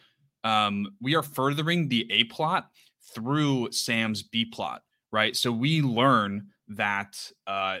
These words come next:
Cass and Crowley are closer to cracking purgatory through Sam's sort of, uh,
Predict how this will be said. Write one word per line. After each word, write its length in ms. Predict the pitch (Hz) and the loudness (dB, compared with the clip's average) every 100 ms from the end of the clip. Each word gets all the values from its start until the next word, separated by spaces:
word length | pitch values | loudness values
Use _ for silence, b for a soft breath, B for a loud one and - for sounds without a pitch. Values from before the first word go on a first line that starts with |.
| - | -10
Cass 460 | - 113 104 104 - | 0 2 2 -2 -6
and 240 | 107 98 | -6 -8
Crowley 420 | - 147 156 107 95 | -4 0 2 2 0
are 140 | 98 | -2
closer 400 | - 117 113 117 | -4 -4 -2 -2
to 100 | 104 | -4
cracking 420 | - 107 98 95 | 0 0 0 -8
purgatory 840 | - 175 165 120 107 95 90 90 - _ _ _ | -2 -2 -2 -6 -8 -10 -8 -10 -14 _ _ _
through 360 | 123 123 143 139 | -2 4 4 4
Sam's 720 | - 127 117 110 107 101 - | 2 4 4 4 0 -4 -6
sort 220 | - 120 107 | -4 -2 -2
of, 220 | 95 - _ _ _ _ _ | -6 -16 _ _ _ _ _
uh, 400 | 104 98 92 90 | -2 0 0 -2